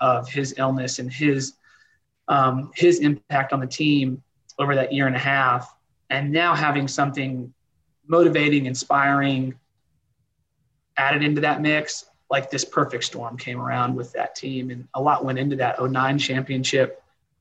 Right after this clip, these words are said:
Um, but there's a huge shift, even in the spring of two thousand eight,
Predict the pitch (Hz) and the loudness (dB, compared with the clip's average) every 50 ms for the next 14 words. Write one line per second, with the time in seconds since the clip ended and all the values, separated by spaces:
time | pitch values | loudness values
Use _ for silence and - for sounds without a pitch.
0 | _ _ - - 123 123 123 - 123 - - - _ _ _ _ _ _ _ _ | _ _ -4 0 0 0 0 -2 -4 -6 -10 -14 _ _ _ _ _ _ _ _
1 | _ _ _ _ - 156 139 - - 156 147 139 135 135 - - - 180 165 143 | _ _ _ _ -2 -2 0 0 2 0 0 0 0 -4 -8 -4 -2 0 0 0
2 | 131 - - - - - - - - - - _ _ - 165 202 190 190 147 127 | 0 -2 -2 0 0 0 0 -2 -6 -12 -20 _ _ -2 0 0 2 0 -2 -2
3 | 107 - - 139 135 127 120 - - - - - 147 151 151 147 143 131 123 123 | -4 -8 -8 -8 -6 -4 -4 -4 -6 -6 -4 0 2 2 4 4 2 2 0 -2
4 | - 131 135 127 123 123 123 123 135 135 131 123 117 110 - | -2 -2 -2 0 -2 -2 -4 -4 -4 -2 -2 -2 -4 -6 -8